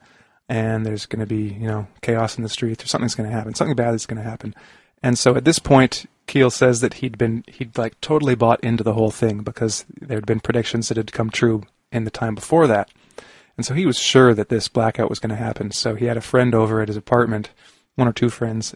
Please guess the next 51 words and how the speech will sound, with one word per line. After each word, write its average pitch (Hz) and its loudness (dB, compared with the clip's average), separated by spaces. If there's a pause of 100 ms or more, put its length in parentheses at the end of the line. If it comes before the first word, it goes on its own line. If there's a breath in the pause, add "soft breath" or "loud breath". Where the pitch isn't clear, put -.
and, 117 0
you 120 -2
know, 110 -8 (300 soft breath)
so 120 4
he's 113 -2
got, - -2
they've 110 -2
got 120 4
the - -20
T 135 0
V 120 4
on. 120 2 (240 soft breath)
He 123 -6
brings 131 4
out 127 4
the, 117 0 (200)
the 120 2
bottled 120 2
water 120 6
and 117 2
the 110 -2
candles, 123 0
and 117 -6
he's 113 -4
just - -4
waiting 131 6
for 123 -2
the 113 2
<laughs> 127 4
moment 120 2
when 110 -4
the - -14
power's 123 4
gonna 113 -2
go 113 -2
out. 107 -4 (480 loud breath)
So 120 4
he's, 117 2
they're 123 0
watching, 127 4
and 113 0 (360)
Johnson 127 2
lights 123 0
up 123 -2
the, 120 2
the 123 -4
Christmas - 4
lights, 139 4
and 123 2
nothing 123 2
happens, 117 -2